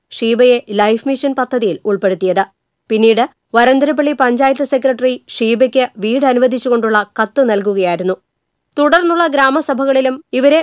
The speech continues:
മുൻഗണനാ പട്ടികയിൽ ഉൾപ്പെടുത്തിയെങ്കിലും രണ്ടു വർഷമായിട്ടും തുടർ നടപടികളൊന്നും പഞ്ചായത്ത് എടുത്തില്ല.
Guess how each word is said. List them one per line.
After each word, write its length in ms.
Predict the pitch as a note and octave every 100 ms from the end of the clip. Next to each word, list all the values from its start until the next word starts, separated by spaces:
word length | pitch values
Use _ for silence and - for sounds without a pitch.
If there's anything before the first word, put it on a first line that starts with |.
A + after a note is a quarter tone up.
| -
മുൻഗണനാ 480 | A#3 B3 C4 D4+ D#4 D#4
പട്ടികയിൽ 440 | C4+ C#4+ C4+ C#4 - A3
ഉൾപ്പെടുത്തിയെങ്കിലും 800 | A3 C#4 C4 C#4 B3+ B3 A3 D3 _ A#3
രണ്ടു 200 | C4+ C#4+ D#4+
വർഷമായിട്ടും 580 | D#4 D#4+ D4+ C#4+ C#4 B3+ B3+
തുടർ 220 | A3+ C4+ C4+
നടപടികളൊന്നും 720 | A#3 B3 C#4 C#4+ C4 B3 A3 D3+ A3+
പഞ്ചായത്ത് 440 | A3+ C4 A#3+ A3
എടുത്തില്ല. 300 | F#3+ F3 F#3